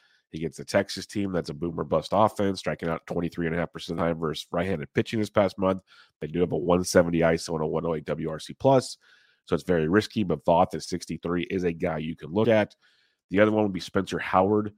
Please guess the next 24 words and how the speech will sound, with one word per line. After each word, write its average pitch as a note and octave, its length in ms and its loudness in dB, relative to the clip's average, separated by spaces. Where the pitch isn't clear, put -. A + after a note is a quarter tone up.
at - 120 -10
fifty-seven F2+ 560 -4
hundred F2+ 160 -2
bucks E2+ 240 -2
at D#2 220 -8
Baltimore. G#2 480 0
Like, F#2 180 0
I G#2 60 6
don't A#2 160 2
mind G#2 220 0
a G#2 40 0
Texas F#2+ 280 -2
or G#2+ 80 2
a F2+ 40 2
Baltimore F2+ 420 -2
stack - 420 -6
at D#2+ 80 -4
all, G2 340 -2
but F2+ 100 -2
I F2 60 2
also F2+ 240 -2
see F#2+ 160 -8
the F2 140 -8
appeal E2+ 480 -4